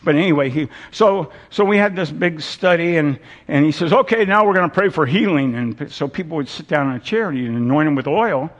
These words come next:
And so I says, "Man, I need healing, my sinuses." So I sat down in the chair, he anointed me with oil, and he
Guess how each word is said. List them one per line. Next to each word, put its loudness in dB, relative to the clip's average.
And 0
so -2
I -2
says, -12
"Man, -4
I -4
need -2
healing, -4
my -4
sinuses." -8
So -16
I -14
sat -10
down -8
in -10
the -14
chair, -6
he -2
anointed 2
me 2
with -4
oil, 0
and 0
he -8